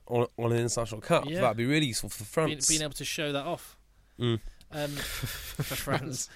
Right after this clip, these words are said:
Speaker 2: Yeah, he could be Le Pe-, the, the first
Speaker 1: <laughs>
Speaker 2: English Le Petit General. Is there, I'm trying to think of an English scrum half who's been a goal kicker. There must have been, like, as in, like, an
Speaker 1: Yeah, yeah,
Speaker 2: international.
Speaker 1: yeah, yeah,
Speaker 2: There
Speaker 1: I'm
Speaker 2: must
Speaker 1: sure.
Speaker 2: have been some. 'Cause we, we've had centres that have done it and fullbacks.
Speaker 3: Did,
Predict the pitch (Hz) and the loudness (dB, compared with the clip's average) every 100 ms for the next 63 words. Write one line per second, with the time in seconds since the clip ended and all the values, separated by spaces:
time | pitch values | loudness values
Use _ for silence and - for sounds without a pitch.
0 | - 202 196 170 196 202 165 175 175 147 | 0 6 6 4 2 2 6 6 6 6
1 | 156 185 156 196 - 233 190 226 190 180 | 6 6 8 6 8 6 6 4 4 2
2 | - 165 180 - 165 175 156 165 156 175 | 0 0 0 0 -2 -2 2 2 4 2
3 | 135 - - 226 294 185 269 269 277 320 | 0 -6 -4 4 4 4 2 2 2 2
4 | 294 269 208 160 170 - 160 135 131 120 | 0 2 2 2 0 0 -2 -2 -4 -6
5 | 139 135 127 131 123 - 120 120 143 - | -8 -6 -6 -4 -4 -6 -12 -12 -12 -14
6 | - 214 220 143 131 120 110 - - - | -10 -6 -6 -6 -8 -8 -10 -16 -20 -20
7 | - - - - - 151 160 135 151 151 | -20 -20 -20 -20 -18 -4 -2 0 -4 -4
8 | 143 143 127 147 147 208 208 208 190 190 | -6 -8 -8 -2 10 12 12 10 10 8
9 | 175 180 - 233 - 143 123 113 113 110 | 6 4 4 0 -2 -4 -6 -8 -10 -12
10 | - - - - - - - - - - | -16 -20 -20 -20 -20 -20 -20 -20 -20 -20
11 | _ _ - - 143 180 180 190 233 - | _ _ -20 -12 -8 -8 -6 -2 -2 0
12 | - 185 160 135 123 117 123 139 143 - | 0 0 -2 -6 -8 -8 -8 -8 -10 -8
13 | 165 143 120 135 - - - 202 | -6 -4 -4 -6 -10 -12 -8 -8